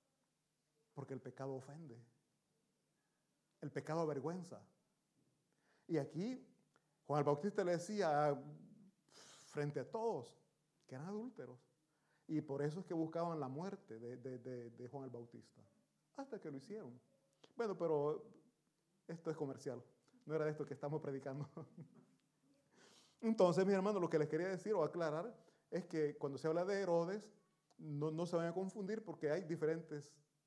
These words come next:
personajes que dice Herodes. Herodes el Grande fue el que mandó matar a, a los niños cuando nació Jesucristo, ¿no? Porque tuvo miedo, porque se decía, "El rey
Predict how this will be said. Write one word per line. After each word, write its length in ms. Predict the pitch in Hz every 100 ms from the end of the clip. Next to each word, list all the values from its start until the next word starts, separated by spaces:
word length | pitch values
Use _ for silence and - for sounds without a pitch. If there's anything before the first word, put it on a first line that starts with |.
| _
personajes 640 | - 147 139 156 226 214 196 _ _ _ _ _
que 540 | 147 139 135 127 131 123
dice 220 | 156 156
Herodes. 380 | 135 147 131 117 - _ _ - 202
Herodes 340 | 151 160 160
el 80 | 175
Grande 280 | 160 175 185
fue 180 | - 165
el 60 |
que 60 | 185
mandó 220 | 160 160
matar 380 | 151 143 147 165
a, 260 | 143 143 - _ _ _ _ -
a 100 | 156
los 160 | 156
niños 300 | 143 220 226
cuando 360 | - 156 147 143
nació 280 | 143 143 156
Jesucristo, 520 | 131 131 196 214 135
¿no? 140 | 156 170 _ _ _ _ _ _ _ _ _ _ _
Porque 220 | 151 135
tuvo 260 | 139 185 214
miedo, 500 | 190 143 139 160 240 - _ _ _ _ _ _ _ _ -
porque 240 | 170 160
se 80 | 143
decía, 240 | 147 185
"El 80 | 156
rey 600 | 139 170 214 190 131 120